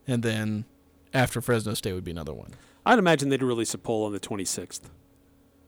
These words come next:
Speaker 2: That would be the
Speaker 1: Probably.
Speaker 2: Monday after Christmas.
Speaker 1: Monday after Christmas. That's day I fly out to Texas.
Speaker 2: That's true.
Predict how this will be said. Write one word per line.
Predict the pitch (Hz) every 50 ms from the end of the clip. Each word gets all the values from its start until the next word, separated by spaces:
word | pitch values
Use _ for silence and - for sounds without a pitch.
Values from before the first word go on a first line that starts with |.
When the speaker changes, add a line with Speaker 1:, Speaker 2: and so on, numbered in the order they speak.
| _ _ _ _ _ _ _ _ _ _ _ _ _ _ -
Speaker 2:
That | 113
would | 131 127
be | 120
the | 113 110
Speaker 1:
Probably. | 110
Speaker 2:
Monday | 107 107 107 104 107 104 104
after | 104 98 95 - - 104 101
Christmas. | - - 107 98 - 104 104 107 - - - - _ _ _ _ _
Speaker 1:
Monday | - 170 170 165
after | 160 151 - 143
Christmas. | - 160 160 143 - 160 156 151 139 - - - - - - _ - - - _ _ _ _ _ _ _ _ _ _ _ _ _ _ _ _ _ -
That's | 143 -
day | - 131 135
I | 131
fly | - - 131 131 127
out | 107
to | -
Texas. | - - 147 160 - - - - - - _ - - _ - _ - - _ _ _ -
Speaker 2:
That's | - - - -
true. | - - 156 147 113